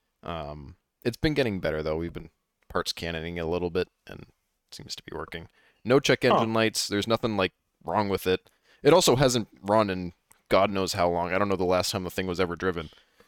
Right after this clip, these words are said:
Speaker 1: So we may have, it was sitting in what's his face's yard for at least a year or more, right? I don't know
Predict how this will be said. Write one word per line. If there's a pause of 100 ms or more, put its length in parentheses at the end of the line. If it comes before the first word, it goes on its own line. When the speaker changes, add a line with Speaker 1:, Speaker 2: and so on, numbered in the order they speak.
(120)
Speaker 1:
So (240)
we
may
have, (180)
it
was
sitting
in (1200)
what's
his
face's
yard
for (880)
at
least (920)
a
year
or
more, (420)
right? (100)
I
don't
know